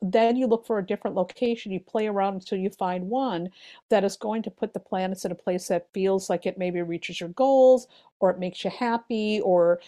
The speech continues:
whatever, or it's better than what you had. And there is some weird voodoo magic to that. So that's also one of my secret sauces for finding success. It's like, this is, again, working with energy.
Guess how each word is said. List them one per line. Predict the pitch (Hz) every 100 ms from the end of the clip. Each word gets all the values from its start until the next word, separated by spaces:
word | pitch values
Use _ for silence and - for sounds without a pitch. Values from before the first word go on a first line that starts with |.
| - -
whatever, | 190 214 233 240 208
or | 214
it's | 196 -
better | - 226 196 202
than | 190 180
what | 190
you | 185
had. | 170 196 180 151 - - - - - -
And | 233 208 202 208 - _ -
there | 196 190
is | 208 226
some | 226
weird | 196 214 220
voodoo | 196 208 214
magic | 196 208 220 180 -
to | 180
that. | 170 165
So | - 196 175 - - -
that's | 220 -
also | 226 254 262
one | 208
of | 208
my | 202 190 -
secret | - 214 196 190
sauces | - 180 180 - 247 262 - _ _ _
for | - 214 214 214 - -
finding | 185 185 208
success. | 202 - - - 311 233 -
It's | 202 220
like, | 190 185
this | - 202
is, | 226
again, | 240 277 294
working | 196 196 233 226
with | 240
energy. | 277 320 - 147